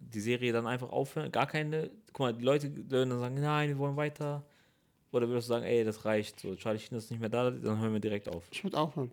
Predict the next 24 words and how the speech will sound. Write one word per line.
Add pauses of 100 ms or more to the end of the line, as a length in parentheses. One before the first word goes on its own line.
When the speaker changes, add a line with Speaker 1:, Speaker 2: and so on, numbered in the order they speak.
(160)
Speaker 1:
Ja,
ne? (400)
Speaker 2:
Bruder,
weißt
du,
was
das
Ding
ist?
Wenn
du
einen
Klassiker,
also
ich
würd, (300)
ich
würd
die
Serie
jetzt
als
Klassiker
bez-,